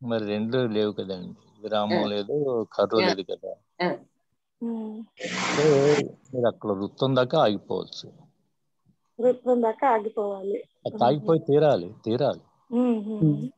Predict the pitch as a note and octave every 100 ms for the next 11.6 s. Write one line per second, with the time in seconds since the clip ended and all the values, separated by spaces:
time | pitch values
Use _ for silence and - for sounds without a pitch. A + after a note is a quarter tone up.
0 | _ _ - F#2+ A2+ D3 C3+ C#3+ A2 G2
1 | - F#2+ E2+ G2 F2 - F2+ - A#2+ B2+
2 | B2 - B2 A#2+ C3+ G#2+ A#2+ C#3+ C3 A#2
3 | A2 G2+ G2 C3 C#3+ - A#2+ C3 C3 -
4 | C3+ - C#3+ B2 A#2+ - C3 A2 G#2 G2+
5 | G2 - A#2 A#2 G#2+ - A2 - A2 G#2+
6 | B2+ C#3+ - C4 C4+ C4 A#3+ B3+ B3+ A#3
7 | A#2+ A#2 A2 A#2 A2+ C3 B2+ D3 C#3 C3+
8 | C3 C3+ C3 C#3 C3 B2 C#3 C3 B2+ D#3
9 | B2+ - C3+ - C#3 C#3+ - B2 C#3+ C3
10 | D3 C3+ C3+ B2+ D3+ E3 D#3 C3+ D3 C3
11 | C#3 C3 D3 D#3+ C#3+ D3